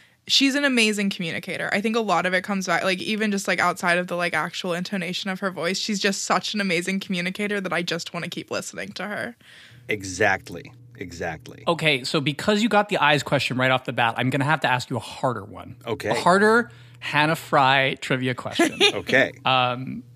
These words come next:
Speaker 3: this, this, I love this detail. She got a P H D in
Speaker 2: Mm-hmm.
Speaker 3: twenty eleven. What was the P H D in?
Speaker 2: Oh, well,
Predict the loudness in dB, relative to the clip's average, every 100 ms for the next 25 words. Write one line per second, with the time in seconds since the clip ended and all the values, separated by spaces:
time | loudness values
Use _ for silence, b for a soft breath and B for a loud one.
0 | -12 0 0 0 -10 -10 -4 -4 -2 -2
1 | 0 -2 -2 -6 -6 -10 -10 -12 -14 b
2 | b b 4 8 8 6 4 4 2 0
3 | -2 -6 _ _ 0 4 2 2 0 -2
4 | -8 -16 -20 b b b b b -10 2
5 | 4 4 2 0 2 -2 0 0 0 -2
6 | -2 0 -2 -6 _ _ _ -6 -4 -6
7 | -14 -20 -2 4 6 8 8 8 8 6
8 | B B B B B B B B B -20
9 | -14 0 2 4 2 0 -4